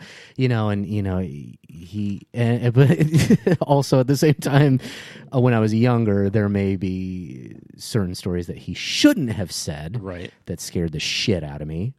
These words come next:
Speaker 1: um, uh, about people that he arrested and what they said to him.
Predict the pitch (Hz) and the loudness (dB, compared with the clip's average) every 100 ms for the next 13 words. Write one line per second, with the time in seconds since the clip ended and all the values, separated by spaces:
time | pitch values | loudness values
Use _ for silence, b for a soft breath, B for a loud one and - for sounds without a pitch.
0 | - 92 82 80 76 76 _ - 87 85 | -12 -10 -8 -8 -10 -14 _ -14 -12 -10
1 | 80 78 - 90 - 80 76 82 73 71 | -10 -10 -10 -10 -10 -10 -10 -12 -12 -14
2 | - - 85 107 110 - 80 78 76 - | -16 -8 -6 -8 -10 -14 -12 -10 -10 -12
3 | 76 - 71 69 139 - 165 123 | -12 -12 -12 -14 -16 -16 -14 -12